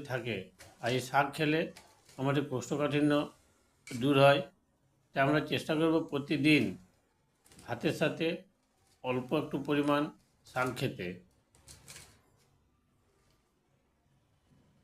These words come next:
তো অবশ্যই শাক বাজার থেকে এনে খুব ভালোভাবে শাকগুলোকে পরিষ্কার করতে হবে, না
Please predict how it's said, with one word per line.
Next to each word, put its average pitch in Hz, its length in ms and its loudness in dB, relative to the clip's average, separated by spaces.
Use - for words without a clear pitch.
তো 160 80 -6
অবশ্যই 147 420 0
শাক 135 180 2
বাজার 139 340 2
থেকে 147 300 0
এনে 139 160 2
খুব 147 100 -6
ভালোভাবে 139 460 2
শাকগুলোকে 135 440 -4
পরিষ্কার 131 320 -6
করতে 135 300 -6
হবে, 131 220 0
না 120 160 0